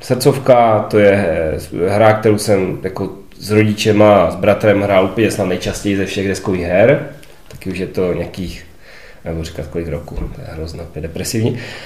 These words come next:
A, a to bylo fakt docela šok, jo, protože jestli, jestli jste vy tady bavili o tom, že jste začínali u, u Osadníků, jo, a začínali jste u nějakých, eh, Carcassonne, tak, eh, to v té době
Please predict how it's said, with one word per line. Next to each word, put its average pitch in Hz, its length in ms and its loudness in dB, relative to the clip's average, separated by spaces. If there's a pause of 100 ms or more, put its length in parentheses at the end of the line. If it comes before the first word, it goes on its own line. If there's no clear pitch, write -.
(500)
A, 95 80 6
a 110 1080 4
to 123 80 4
bylo 135 340 6
fakt 131 340 2
docela 123 340 4
šok, 131 360 4
jo, 92 180 6
protože 98 420 2
jestli, 101 500 4 (280)
jestli 104 200 -8
jste 101 180 2
vy 101 120 4
tady 101 220 4
bavili 98 320 4
o 95 60 4
tom, 98 140 2
že 95 60 -2
jste 101 160 0
začínali 101 420 4
u, 98 420 2
u 92 340 2
Osadníků, 104 920 4
jo, 95 100 6
a 92 100 6
začínali 92 440 -2
jste 95 280 -2
u 92 80 -2
nějakých, 90 580 -4
eh, 82 460 0 (1000)
Carcassonne, 107 520 2
tak, 95 220 -2
eh, 92 200 2 (240)
to 107 80 -8
v - 60 -8
té 104 100 0
době 101 220 -2